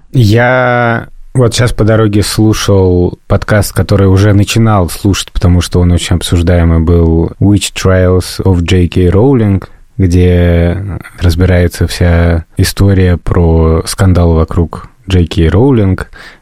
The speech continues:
И, ну, на самом деле это гораздо глубже. То есть там вот в первом же выпуске просто гигантское и очень такое глубокое интервью с Роулинг.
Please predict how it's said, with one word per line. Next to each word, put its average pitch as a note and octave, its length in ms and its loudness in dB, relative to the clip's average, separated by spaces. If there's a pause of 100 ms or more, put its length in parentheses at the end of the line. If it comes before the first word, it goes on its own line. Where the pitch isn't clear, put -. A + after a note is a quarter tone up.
И, G#2 200 2
ну, G#2+ 160 2
на A2+ 100 2
самом A#2+ 200 0
деле G#2 180 2
это F#2+ 80 -2
гораздо G#2 300 0
глубже. E2+ 440 0
То - 120 0
есть F2 120 -2
там F#2+ 140 2
вот F2+ 220 -2
в - 160 -14
первом G2 260 2
же F2 120 2
выпуске G2+ 500 0
просто F2 680 0 (160)
гигантское E2+ 1120 0
и - 140 -2
очень D#2+ 320 0
такое E2 220 0
глубокое D#2+ 460 0
интервью D#2+ 600 0
с - 240 -12 (260)
Роулинг. D#2 560 0